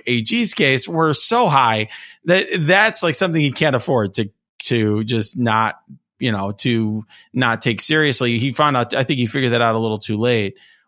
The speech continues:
But I do think in the civil side, there's that risk. And the criminal side, of course, it's different. I mean, there, the penalties can be very significant, but I think we've talked at length about the issues there.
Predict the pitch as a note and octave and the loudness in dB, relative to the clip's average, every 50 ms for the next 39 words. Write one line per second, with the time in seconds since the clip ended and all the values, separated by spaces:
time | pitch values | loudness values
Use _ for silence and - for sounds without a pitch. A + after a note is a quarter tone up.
0 | _ - D#3 D#3 D#3 D#3+ D#3 - D#3+ E3+ D#3+ G3 A#3 A#3 G#3 - G#3 F3+ E3 C#3 | _ -4 0 2 2 2 2 0 0 0 0 0 0 -2 -2 -2 -2 -2 -2 -2
1 | D3+ C#3+ C#3 C3 B2 - - F#3+ E3+ C#3 C3+ A#2+ - C#3 B2+ A#2 A#2 A2+ A2 G2+ | -2 -2 -2 -2 -2 -2 0 -2 0 -2 -2 -2 0 0 2 2 2 0 0 -4
2 | - _ _ _ _ _ _ - B2 C3 B2+ B2 A2 A#2+ A2 G#2 G2+ A#2 A2+ G#2 | -6 _ _ _ _ _ _ -4 -2 0 0 2 2 0 0 0 0 0 0 -2
3 | - - A2 C3+ C#3 - - F#3+ G3+ G3+ F#3+ F#3+ E3 - - D#3+ D3+ D3+ C3 - | -2 -4 -4 -4 -4 -2 -2 -2 0 0 0 0 0 0 2 2 2 0 -2 -4
4 | - - C#3 C3+ C3 - - A2+ A2 - - B2+ A#2 - - F2 D2 - - G#2+ | -4 -2 0 0 0 -2 -4 -6 -6 -4 -2 -2 -2 -2 -4 -8 -8 -8 -6 -4
5 | G#2+ G#2+ G#2+ G#2 G#2 G2+ G2+ F#2 F#2 G#2 A2 A#2 A#2+ A#2 A2+ A#2 A2+ A2 G2 D2 | -2 -2 -2 0 -2 -2 -4 -6 -6 -4 -2 0 0 0 0 0 -2 -2 -4 -6
6 | F#2+ G2+ G#2+ G2+ F#2 B2 A#2 A2+ A2+ G#2+ - A2+ G#2+ - - - G#2+ G#2 G#2 G2 | -6 -6 -6 -4 -2 -2 -2 -2 -2 -4 -4 -4 -6 -6 -4 -4 -4 -4 -4 -4
7 | G#2 A#2 A2 A2 G#2 G#2 - - A2+ C3+ C3 - - G#2+ A2 G#2+ G#2 - G#2+ G2+ | -2 -2 -2 -2 -2 -4 -4 -4 -4 -4 -4 -4 -4 -4 -4 -4 -4 -2 -2 -4
8 | G2+ - _ _ _ _ _ - - A#2+ A#2+ A#2 A2+ G#2+ - - A#2+ G#2+ G2+ - | -4 -4 _ _ _ _ _ -8 -4 -2 0 0 0 -2 0 0 0 0 0 -2
9 | G#2 G2 G2 G2+ G2+ F#2 - F#2+ F2 D#2+ D#2+ - E2+ - - _ _ - G2 F#2 | -4 -6 -4 -6 -6 -8 -8 -10 -8 -6 -6 -6 -6 -8 -14 _ _ -10 -8 -6
10 | F2+ F2+ - - - A2+ A#2 - - - F2 G#2 | -6 -6 -8 -10 -10 -12 -14 -14 -14 -14 -16 -18